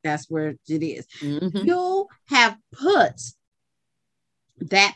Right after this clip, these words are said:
Speaker 1: part of you up. You have put that part, that part of you that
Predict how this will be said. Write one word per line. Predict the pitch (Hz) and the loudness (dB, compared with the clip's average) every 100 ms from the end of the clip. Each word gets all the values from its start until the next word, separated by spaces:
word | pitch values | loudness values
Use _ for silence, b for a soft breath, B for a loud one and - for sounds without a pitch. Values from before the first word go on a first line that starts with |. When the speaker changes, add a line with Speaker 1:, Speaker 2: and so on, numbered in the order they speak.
| - | -2
Speaker 1:
part | 247 269 339 | 2 2 2
of | 202 175 | -4 -4
you | 160 147 170 185 _ _ _ _ _ _ _ _ _ | -2 -2 -4 -10 _ _ _ _ _ _ _ _ _
up. | 190 185 - _ _ _ _ _ _ | 0 0 -2 _ _ _ _ _ _
You | 202 339 | 2 4
have | 294 - - | 2 -4 -4
put | 302 339 - - | -2 -2 -4 -2
that | 190 - | -2 -2
part, | _ 240 262 - b b _ | _ -6 -4 -6 b b _
that | 226 202 - - | 0 0 -4 -10
part | 240 320 349 - | 0 2 2 -2
of | 202 | -8
you | 196 247 233 | -4 -4 -4
that | 185 190 180 | 0 2 2